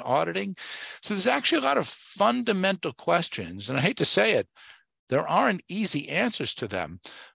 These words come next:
but we need to have that conversation. So as we start to do the audit, we're gonna at least agree with the, the basis of, of, of how we assemble the data going into the audit.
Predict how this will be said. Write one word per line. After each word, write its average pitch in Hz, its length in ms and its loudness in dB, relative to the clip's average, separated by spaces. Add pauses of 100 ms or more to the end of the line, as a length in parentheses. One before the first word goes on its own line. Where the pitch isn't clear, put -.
(100)
but 156 140 4
we 165 120 2
need 214 180 2
to 170 80 2
have 151 480 0
that 135 320 0
conversation. 131 880 -2
So 117 180 -2
as 107 140 -4
we 117 80 -4
start 139 320 2
to 127 80 -2
do 139 200 0
the 143 140 2
audit, 110 380 2 (420)
we're 131 80 -4
gonna 139 220 0
at 123 180 0
least 131 220 2
agree 135 420 0
with 123 200 -2
the, 107 180 -2 (160)
the 98 240 -4
basis 151 580 4
of, - 240 -8
of, 95 300 -4
of 104 200 -6
how 123 200 0
we 107 200 -2
assemble 139 520 2
the 107 140 -6
data 98 360 -2
going 101 280 -4
into 175 180 -4
the 80 160 -8
audit. - 240 -12